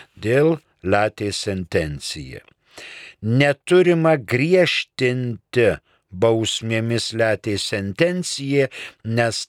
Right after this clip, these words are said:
tai jau yra visuomet sunkus nusikaltimai. Visuotinėje teisėje tai visuomet išimtiniai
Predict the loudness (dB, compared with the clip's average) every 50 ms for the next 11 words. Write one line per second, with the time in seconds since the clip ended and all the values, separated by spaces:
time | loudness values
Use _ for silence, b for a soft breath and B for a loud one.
0 | _ _ 0 2 4 4 2 2 0 -2 0 2 4 4 4 2 -2 -4 -2 -2
1 | 2 4 4 2 2 0 -2 -4 -4 -2 -2 0 0 0 0 0 -2 -2 -2 -6
2 | -4 -2 0 0 0 -2 -2 -2 -4 -4 -2 -4 -6 -6 -6 -6 -8 -8 -4 -2
3 | 0 0 -2 -4 -4 -6 -6 -6 -8 -10 -12 -14 -18 _ _ _ _ _ _ _
4 | _ _ _ _ _ _ _ _ _ _ _ B B B B B B B B -2
5 | -2 -2 -2 -2 0 0 0 2 2 0 2 2 4 4 6 4 4 4 2 0
6 | 2 2 2 2 0 -2 -6 -6 -6 -4 -4 -4 -4 -6 B B B B B _
7 | _ 2 2 4 2 0 -4 -8 -4 -4 -4 -4 -2 0 0 0 2 0 0 0
8 | -2 B B B B B 0 0 2 2 0 -2 -4 -4 -4 -4 -2 -2 -2 -2
9 | -4 -4 -6 -8 -4 -2 -2 -2 -2 0 0 0 2 2 0 -2